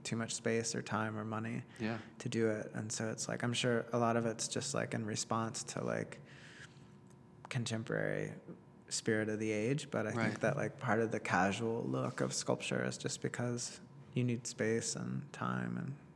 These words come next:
Speaker 2: Money. And there's less space, time, and
Speaker 1: Yeah,
Speaker 2: money. <laughs>
Speaker 1: yeah, exactly. So you can get away with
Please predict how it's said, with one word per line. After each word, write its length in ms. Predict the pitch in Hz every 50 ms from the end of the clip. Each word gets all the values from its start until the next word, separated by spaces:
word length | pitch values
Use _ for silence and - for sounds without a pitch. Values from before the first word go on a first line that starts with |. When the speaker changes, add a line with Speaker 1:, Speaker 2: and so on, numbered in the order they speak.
| - - - - - - - - - -
Speaker 2:
Money. 400 | 120 107 104 104 101 117 120 - - 123
And 100 | 117 117
there's 200 | 110 107 107 -
less 220 | - 107 101 -
space, 540 | - - - - - 110 104 101 - - - - - - - -
time, 320 | - 107 101 101 98 - - - -
and 80 | - -
Speaker 1:
Yeah, 240 | 139 131 120 123 127
Speaker 2:
money. 240 | 127 - - -
<laughs> 40 | -
Speaker 1:
yeah, 180 | 139 131 120 120
exactly. 480 | 127 135 139 123 113 120 - 120 120
So 160 | 120 - - 120
you 180 | 123 120 120
can 280 | 120 - 120 120 120 120 - - - - - - - - - - - - - - - - - - - -
get 140 | - 120 117
away 260 | 117 117 117 113 113
with 320 | 113 113 135 139 143 151